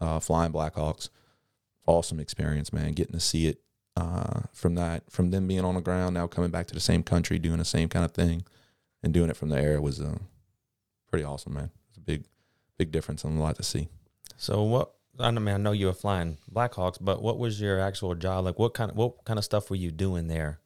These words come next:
Speaker 2: now that you're in a helicopter?
Speaker 1: So we do a lot of different things, man. The, the Blackhawk is, like, the workhorse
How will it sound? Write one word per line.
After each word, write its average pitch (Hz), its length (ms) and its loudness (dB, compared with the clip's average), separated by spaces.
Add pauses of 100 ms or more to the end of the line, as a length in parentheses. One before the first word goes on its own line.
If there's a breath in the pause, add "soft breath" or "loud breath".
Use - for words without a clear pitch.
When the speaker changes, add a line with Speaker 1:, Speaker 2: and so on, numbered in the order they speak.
(280)
Speaker 2:
now 98 100 0
that 95 160 -4
you're 95 80 -2
in 87 80 0
a 82 60 0
helicopter? 82 640 -4 (100)
Speaker 1:
So 135 380 2 (160)
we 131 100 4
do 131 280 2
a 87 120 0
lot 82 320 2
of 80 80 -2
different 69 300 -4
things, 76 260 -2
man. 76 340 2
The, 76 180 2 (100)
the - 120 0
Blackhawk 87 540 2
is, 80 140 -6
like, 73 160 -2
the 80 100 4
workhorse 76 720 -2